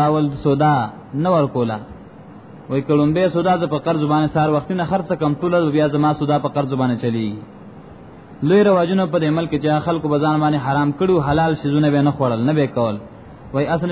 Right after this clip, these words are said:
چې موږ ته څه نقصان راورسي. د یولسمې پۍ به د غیر الله په نوم باندې شیخ عبدالقادر جیلاني رحمه الله په نوم ورکولې،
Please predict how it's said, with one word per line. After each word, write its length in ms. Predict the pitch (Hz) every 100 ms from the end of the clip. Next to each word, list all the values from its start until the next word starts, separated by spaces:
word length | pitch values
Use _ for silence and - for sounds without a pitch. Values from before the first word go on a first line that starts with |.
| 151
چې 60 | 151
موږ 100 | 151
ته 80 |
څه 80 | 143
نقصان 320 | 143 135 143 143
راورسي. 460 | 123 120 117 107 104 107 - - - -
د 40 |
یولسمې 520 | 139 147 151 147 185 180
پۍ 100 | 185 180
به 60 | 165
د 80 | 151
غیر 100 | 147 151
الله 180 | 156 165
په 60 | 151
نوم 100 | 151 151
باندې 240 | 147 135 127
شیخ 160 | 185 170
عبدالقادر 520 | 165 160 147 151 165 160
جیلاني 220 | 151 151 151
رحمه 160 | 151
الله 200 | 151 156
په 120 | 139
نوم 140 | 139 139
ورکولې، 480 | 131 120 123 117 110